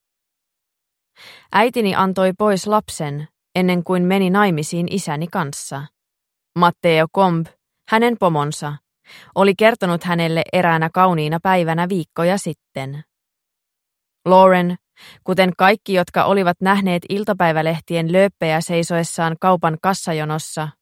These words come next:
kuluneiden neljänkymmenen vuoden aikana, tiesi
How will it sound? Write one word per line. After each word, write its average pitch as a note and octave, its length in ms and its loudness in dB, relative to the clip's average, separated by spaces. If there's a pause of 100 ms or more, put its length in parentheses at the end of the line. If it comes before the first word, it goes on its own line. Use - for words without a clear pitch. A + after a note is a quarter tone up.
(160)
kuluneiden D#3+ 600 0
neljänkymmenen D#3+ 760 -2
vuoden E3+ 360 -2
aikana, D3+ 520 -6 (640)
tiesi C4+ 260 2